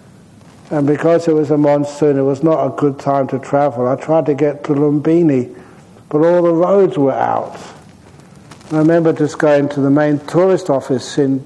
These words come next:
Delhi, and finding, "Where's Kusinara?" And no one knew.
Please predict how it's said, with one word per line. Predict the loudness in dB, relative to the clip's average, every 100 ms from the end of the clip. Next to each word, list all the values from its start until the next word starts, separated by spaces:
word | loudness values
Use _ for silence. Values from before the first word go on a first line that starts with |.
| -6
Delhi, | 0 2 2 0 -4 -12 -20 -20 -20 -20 -20 -8
and | -6 -2
finding, | 0 0 0 -4 0
"Where's | 2 2 0
Kusinara?" | -2 -2 0 0 0 0 0 -2 -6 -12 -20 -20 -20 -20 -20 -20 -20 -6
And | 0
no | 2 4
one | 4 2
knew. | 2 2 4 2 0 -12